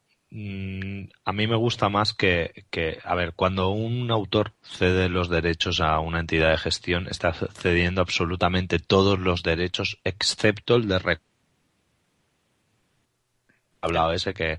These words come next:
cuando una, tú haces algo y,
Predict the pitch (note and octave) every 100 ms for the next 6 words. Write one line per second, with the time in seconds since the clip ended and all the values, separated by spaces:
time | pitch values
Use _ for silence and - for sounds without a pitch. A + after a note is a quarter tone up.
0 | - - - - - G#2 G2 F#2+ F2+ G#2+
1 | G#2 G2 - - _ _ - G2 F#2+ G2+
2 | F#2+ C3+ D3+ G3 - _ - F2 D#2